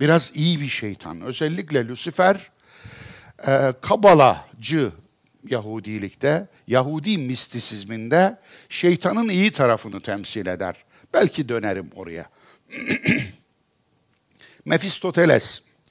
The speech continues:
palavracı, yalancı şeytan ki batılı romanlarda da yer alır. Ee, Leviathan, Leviathan,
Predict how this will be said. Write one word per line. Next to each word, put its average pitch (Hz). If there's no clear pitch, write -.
palavracı, 170
yalancı 151
şeytan -
ki 143
batılı 131
romanlarda 117
da 107
yer -
alır. 110
Ee, 135
Leviathan, 165
Leviathan, 143